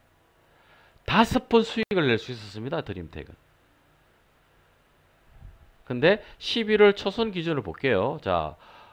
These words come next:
월봉, 목표 수익을 제가 삼십 프로 잡았잖아요. 그죠? 십일월 초순. 딱, 어떻게 했습니까? 저점이죠, 저점?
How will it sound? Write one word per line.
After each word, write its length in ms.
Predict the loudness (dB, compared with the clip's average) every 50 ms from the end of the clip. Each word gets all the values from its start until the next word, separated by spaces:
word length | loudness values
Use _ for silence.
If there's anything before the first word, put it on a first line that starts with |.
| -20 _ _ 4
월봉, 600 | 6 6 6 8 6 6 6 4 0 -10 -16 -18 -18 _ -6
목표 240 | -6 -2 -2 -2
수익을 240 | 0 0 0 2 2
제가 140 | 2 2 0
삼십 320 | 0 -2 -4 -6 -8 -10
프로 120 | -6 -6 0
잡았잖아요. 460 | 0 2 0 0 -2 -4 -4 -4 -6
그죠? 240 | -6 -6 -6 -6 -8 -10 _ _ _ _ -20 -20 _ _ _
십일월 380 | -20 -18 -12 -8 -4 -4 -4 -4
초순. 420 | -4 -8 -8 -6 -6 -6 -6 -8 -12 _ _ _ _ _ _ _ _ _ _ _ _
딱, 340 | _ 2 2 4 2 -2 -10 _ _ -20 -20 _ -18 -16
어떻게 220 | -14 -12 -10 -10
했습니까? 340 | -10 -10 -12 -10 -10 -12 -12 -12 -20 -20 _
저점이죠, 520 | -8 -8 -4 -2 -2 -2 0 0 -2 -2
저점? 380 | -2 -2 -6 -6 -8 -10 -10